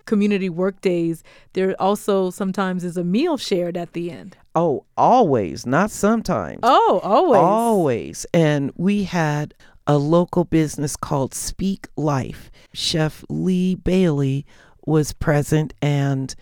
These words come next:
Speaker 2: the food that was featured was more of a Jamaican fare. And so every community farm day, we do have a,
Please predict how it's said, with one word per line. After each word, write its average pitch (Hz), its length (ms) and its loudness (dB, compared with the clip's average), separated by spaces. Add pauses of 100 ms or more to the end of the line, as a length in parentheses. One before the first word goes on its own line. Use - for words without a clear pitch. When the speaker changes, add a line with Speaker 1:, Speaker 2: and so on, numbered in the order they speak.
(260)
Speaker 2:
the 156 100 0
food 208 400 0
that 180 160 0
was 151 200 -2
featured 170 580 -4
was 143 460 -2 (100)
more 156 320 0
of 147 100 -2
a 143 100 2
Jamaican 170 680 -2
fare. 50 560 -8 (580)
And 156 180 0
so 160 440 2
every 233 480 0
community 180 560 -2
farm 160 420 -2
day, 87 320 -4
we 147 200 -4
do 180 320 2
have 170 300 -2
a, 160 180 -2